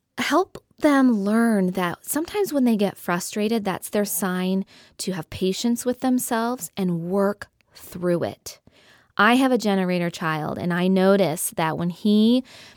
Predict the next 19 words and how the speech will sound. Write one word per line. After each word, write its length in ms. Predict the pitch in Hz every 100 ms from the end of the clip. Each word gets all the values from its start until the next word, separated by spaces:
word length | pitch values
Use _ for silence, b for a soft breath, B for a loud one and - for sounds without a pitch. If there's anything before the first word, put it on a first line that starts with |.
| B _
is 180 | 208 185
doing 260 | 190 202
something 300 | 214 196 190
that 120 | 175 -
feels 200 | 175 -
too 200 | 180 165
hard, 460 | 180 165 170 220 -
he 140 | 202
gets 200 | 185 -
really 400 | 175 190 226 254
mad 320 | 208 160 165
at 80 | 185
himself 400 | 156 160 151 -
or 80 | 156
really 220 | 175 214
frustrated 580 | - 180 190 - 170 165
at 120 | -
the 60 | 175
situation. 760 | 175 - - 151 170 285 359